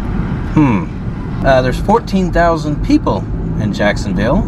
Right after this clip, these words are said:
so this is the biggest town that I've visited.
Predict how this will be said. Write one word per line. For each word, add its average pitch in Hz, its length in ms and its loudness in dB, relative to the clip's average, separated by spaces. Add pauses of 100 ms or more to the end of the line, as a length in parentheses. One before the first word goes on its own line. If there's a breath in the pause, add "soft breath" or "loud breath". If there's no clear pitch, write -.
(240)
so 113 120 0
this 147 200 2
is 147 180 0
the 113 380 2
biggest 139 320 0
town 143 320 2
that 113 140 0
I've 104 180 0
visited. 139 460 0